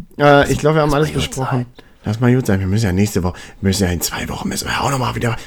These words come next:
Speaker 1: machen wir eigentlich eine Sommerpause?
Speaker 2: Willst du eine Sommerpause machen? Fährst du in
Speaker 1: Nee,
Speaker 2: Urlaub?
Speaker 1: nee, bis jetzt nicht.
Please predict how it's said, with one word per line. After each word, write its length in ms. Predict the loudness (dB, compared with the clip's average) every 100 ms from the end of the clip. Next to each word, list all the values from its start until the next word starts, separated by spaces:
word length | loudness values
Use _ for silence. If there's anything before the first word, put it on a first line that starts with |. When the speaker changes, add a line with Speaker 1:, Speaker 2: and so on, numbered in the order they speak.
| 0
Speaker 1:
machen 160 | 4
wir 80 | 4
eigentlich 200 | 4 2
eine 100 | 2
Sommerpause? 800 | 0 0 2 0 0 0 2 0 -2 _ -20 -20 -20 -20 -20 -6
Speaker 2:
Willst 200 | -6 -2
du 40 |
eine 100 | -2
Sommerpause 540 | -2 -4 -4 -6 -6 -6
machen? 240 | -6 -8 -6
Fährst 240 | -4 -2 0
du 60 |
in 100 | 4
Speaker 1:
Nee, 100 | 6
Speaker 2:
Urlaub? 140 | 4 2 -10 -6 0
Speaker 1:
nee, 320 | 4 4 4
bis 200 | 2 0
jetzt 220 | 0 0
nicht. 320 | 0 0 -4